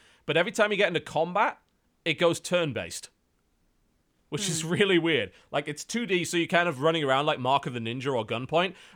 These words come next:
Speaker 1: but as soon as someone spots you, you go into a turn-based battle where they, uh, you see where they're aiming, and you have to, you've got a certain amount of movement, and you sort of bounce over them,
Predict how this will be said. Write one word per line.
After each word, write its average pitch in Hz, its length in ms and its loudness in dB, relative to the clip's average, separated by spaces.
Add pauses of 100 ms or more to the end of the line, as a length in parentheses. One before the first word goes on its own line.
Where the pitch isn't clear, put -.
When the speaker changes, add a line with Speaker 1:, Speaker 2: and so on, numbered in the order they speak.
Speaker 1:
but 165 220 0
as 160 140 0
soon 220 120 0
as 254 80 -4
someone 180 220 0
spots - 440 -2
you, 120 120 -2
you 143 140 -8
go 165 80 2
into 160 140 0
a 127 60 -2
turn-based 160 600 -2
battle 139 400 -4 (840)
where 139 640 2
they, 147 320 2
uh, 139 80 -2
you 147 180 -4
see 190 240 -6
where 185 160 2
they're 143 220 0
aiming, 180 460 -2
and 147 180 -6
you 135 80 -4
have 147 180 0
to, 160 220 -2
you've 139 120 -6
got 156 120 -2
a 123 40 -4
certain 151 300 -2
amount 143 220 0
of 120 60 -4
movement, 135 440 -4
and 147 80 -6
you 131 80 -6
sort 143 160 -2
of 107 160 -8
bounce 131 360 -6
over 135 340 0
them, 123 360 0